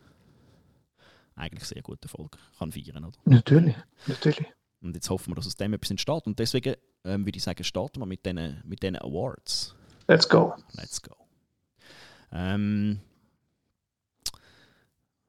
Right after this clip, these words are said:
Speaker 1: starten wir. Mit welchem willst, mit welchem willst du starten, Flavio?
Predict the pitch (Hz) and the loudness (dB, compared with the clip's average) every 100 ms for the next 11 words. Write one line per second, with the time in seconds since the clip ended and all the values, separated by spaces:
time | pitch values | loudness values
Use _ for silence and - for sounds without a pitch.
0 | _ _ - - - 90 92 - 87 90 | _ _ -10 -8 -4 -2 -2 -4 -4 -2
1 | 92 131 123 120 - 104 113 92 71 - | 2 2 2 0 -2 -2 -2 -2 -4 -6
2 | - - - - - | -6 -8 -12 -16 -14